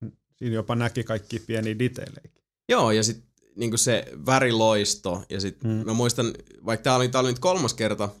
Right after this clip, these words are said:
Speaker 2: se on hassu sillä lailla, että kun alun perin kun Avatarin näki,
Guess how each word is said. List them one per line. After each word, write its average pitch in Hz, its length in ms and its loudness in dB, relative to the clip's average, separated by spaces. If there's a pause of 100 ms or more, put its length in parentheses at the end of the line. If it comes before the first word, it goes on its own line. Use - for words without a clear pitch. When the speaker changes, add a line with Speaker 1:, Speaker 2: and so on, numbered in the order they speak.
Speaker 2:
se 120 120 -4
on 120 60 2
hassu 175 240 2
sillä 117 120 -2
lailla, 104 100 2
että 92 100 -6
kun - 200 -8
alun 123 240 2
perin 117 180 2
kun 104 120 2
Avatarin 101 420 0
näki, 107 400 -2